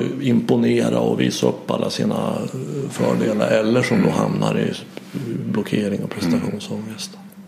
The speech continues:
Speaker 2: Jag tänker, det är ju, det finns ju liksom olika, eh, identitetsbegrepp.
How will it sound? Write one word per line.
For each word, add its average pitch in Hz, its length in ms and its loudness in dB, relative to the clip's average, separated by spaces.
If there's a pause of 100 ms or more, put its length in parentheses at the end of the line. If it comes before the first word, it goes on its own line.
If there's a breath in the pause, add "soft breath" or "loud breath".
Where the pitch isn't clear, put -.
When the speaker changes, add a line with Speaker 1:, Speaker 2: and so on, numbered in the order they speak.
(680 loud breath)
Speaker 2:
Jag 101 120 0
tänker, 101 520 2 (440)
det 127 100 2
är 113 40 8 (100)
ju, 110 100 6 (640 loud breath)
det 104 80 -8
finns 117 320 2
ju 104 120 4
liksom 110 320 4
olika, 113 500 4
eh, - 960 -4
identitetsbegrepp. 110 1300 0